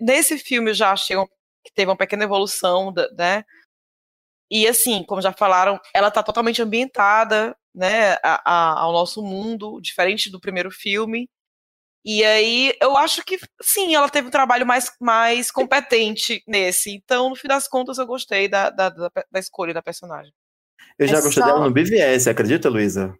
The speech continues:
Speaker 2: No B V S eu já gostei dela, porque eu acho
Speaker 1: Sim, né?
Speaker 2: muito
Speaker 1: Totalmente
Speaker 2: an-, muito
Speaker 1: diferente.
Speaker 2: antes de aparecer vestida com roupa de Mulher Maravilha no final do filme, eu já, eu já achava a presença dela imponente.
Speaker 1: Total.
Speaker 2: Achava ela grandiosa. Não sei se é porque ela é alta e esguia, mas ela tinha, assim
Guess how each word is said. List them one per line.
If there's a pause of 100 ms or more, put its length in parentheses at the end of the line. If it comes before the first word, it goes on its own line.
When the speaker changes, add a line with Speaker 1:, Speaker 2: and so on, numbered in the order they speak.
Speaker 2:
No
B
V
S
eu
já
gostei
dela,
porque
eu
acho
Speaker 1:
Sim,
né?
Speaker 2:
muito
Speaker 1:
Totalmente (140)
Speaker 2:
an-,
muito
Speaker 1:
diferente. (160)
Speaker 2:
antes
de
aparecer
vestida
com
roupa
de
Mulher
Maravilha
no
final
do
filme, (360)
eu
já,
eu
já
achava
a
presença
dela
imponente. (220)
Speaker 1:
Total.
Speaker 2:
Achava
ela
grandiosa.
Não
sei
se
é
porque
ela
é
alta
e
esguia,
mas
ela
tinha,
assim